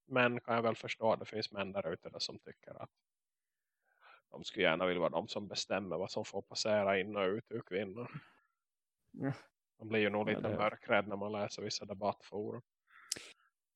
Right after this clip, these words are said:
Speaker 2: Eh, visst, visst blir man det. Jag tycker ju, alltså, man kan ju inte jämföra man kan ju inte jämföra det, vad ska jag säga, det, det finländska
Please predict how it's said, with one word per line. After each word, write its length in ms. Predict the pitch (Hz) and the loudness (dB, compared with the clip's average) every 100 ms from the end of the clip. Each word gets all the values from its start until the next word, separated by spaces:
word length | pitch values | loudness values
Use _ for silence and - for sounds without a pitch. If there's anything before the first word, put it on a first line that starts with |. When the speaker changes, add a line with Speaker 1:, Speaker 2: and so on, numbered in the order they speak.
| _ | _
Speaker 2:
Eh, 240 | 90 87 | 6 6
visst, 640 | 98 127 123 - - - - - | 6 4 4 2 0 -8 -6 -6
visst 380 | 123 120 - - | -2 -2 -4 -2
blir 240 | 120 113 | 0 2
man 260 | 113 113 120 | 2 4 6
det. 240 | 131 139 _ _ _ _ _ _ _ _ _ | 6 4 _ _ _ _ _ _ _ _ _
Jag 340 | 175 - 117 - - _ _ _ _ _ _ - | -4 -2 -4 -8 -16 _ _ _ _ _ _ -12
tycker 320 | - - 113 | -10 -4 0
ju, 140 | 104 - | 2 2
alltså, 200 | 127 - | 0 0
man 140 | 127 | 0
kan 120 | 123 | 2
ju 160 | 120 127 | 4 4
inte 140 | 127 | 4
jämföra 640 | 123 123 123 131 - - 139 _ - _ _ _ _ _ - | 0 0 0 0 2 0 -4 _ -20 _ _ _ _ _ 0
man 140 | 139 | 2
kan 100 | 139 | 6
ju 40 | 135 | 6
inte 120 | 143 | 6
jämföra 380 | 127 135 117 - | 4 4 2 4
det, 220 | - 131 - _ _ - | 2 0 -6 _ _ -10
vad 120 | 143 | -10
ska 180 | 139 127 | -6 -4
jag 80 | |
säga, 100 | - | -4
det, 60 | 131 | -6
det 120 | - 131 | -6 -6
finländska 840 | - 127 123 120 127 - - 131 | 0 2 4 2 0 -2 0 0